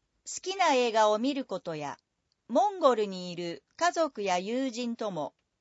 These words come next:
ゆっくり連絡できるチャンスになりました。怖い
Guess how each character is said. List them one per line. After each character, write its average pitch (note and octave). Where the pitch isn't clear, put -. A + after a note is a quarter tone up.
ゆ A#3+
っ -
く F#4+
り D#4
連 C#4
絡 C#4+
で B3+
き B3
る F3+
チ D#4+
ャ F4
ン E4+
ス A#3
に G3
な F3
り E3+
ま E3
し -
た。 C3+
怖 E4+
い F#3+